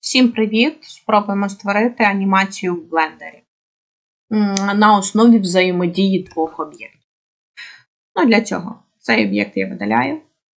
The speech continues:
додаю новий об'єкт, Add, Mesh, Новий Monkey.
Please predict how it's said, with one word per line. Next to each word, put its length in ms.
додаю 400
новий 300
об'єкт, 460
Add, 260
Mesh, 560
Новий 200
Monkey. 440